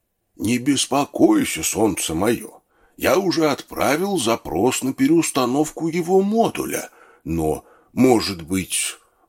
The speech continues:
раз уж мы беседуем с тобой по душам, услада моих седин,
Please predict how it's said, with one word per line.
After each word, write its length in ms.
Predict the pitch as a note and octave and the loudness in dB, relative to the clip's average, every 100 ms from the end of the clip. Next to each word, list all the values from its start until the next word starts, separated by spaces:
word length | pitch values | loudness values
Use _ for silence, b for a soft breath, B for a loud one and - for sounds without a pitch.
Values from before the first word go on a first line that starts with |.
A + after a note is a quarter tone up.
| - | -2
раз 320 | G#2 G2 F#2 | 0 0 -2
уж 340 | E2 - - - | -4 -4 -6 -8
мы 200 | G#2 F2+ | -6 -4
беседуем 840 | F#2 G2 - B2 B2 D2 D#2+ C#2+ | -4 -2 0 2 0 0 -6 -4
с 160 | - - | -4 -2
тобой 560 | F2 D#2 F2 D#2+ C#2+ - | -4 -2 2 2 0 -6
по 140 | D#2+ D2+ | -6 -6
душам, 760 | D2 D2 - - A2+ A#2+ D#2+ b b b b b - | -6 -8 -6 -4 0 0 -2 b b b b b -6
услада 600 | F#3 - D2 D2+ - D#2+ | -4 -2 0 -2 -2 -4
моих 520 | E2+ D2 B1 - - | -4 -6 -8 -12 -6
седин, 500 | - F2+ D#2 - - | -4 -4 -6 -8 -10